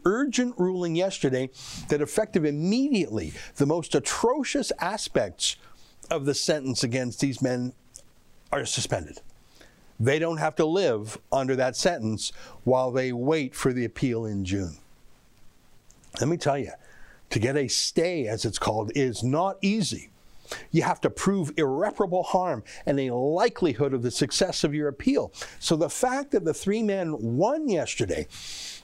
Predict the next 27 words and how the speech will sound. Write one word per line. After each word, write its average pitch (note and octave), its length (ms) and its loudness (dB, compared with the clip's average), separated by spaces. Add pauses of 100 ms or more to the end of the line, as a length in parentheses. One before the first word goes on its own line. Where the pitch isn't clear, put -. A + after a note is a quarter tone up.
(160)
is D3 160 0
not F3+ 180 2
only C4 200 2
a F#3+ 60 2
great E3+ 240 0
victory D#3+ 340 2
in D3 80 0
itself, E3+ 420 2
but E3 140 4
it D3+ 140 -2
is D3+ 160 0
a D3 100 2
signal, C#3+ 720 0
I G2+ 140 2
believe, A#2 500 0 (1080)
that C#3 140 0
this D3 180 0
atrocious F3+ 640 0
sentence E3+ 380 -2
will D3+ 160 2
be D#3+ 140 0
properly D#3+ 640 0 (220)
torn C#4 320 0
to G3+ 100 4
ribbons C3+ 600 0
in C#3+ 240 0
June A2+ 420 0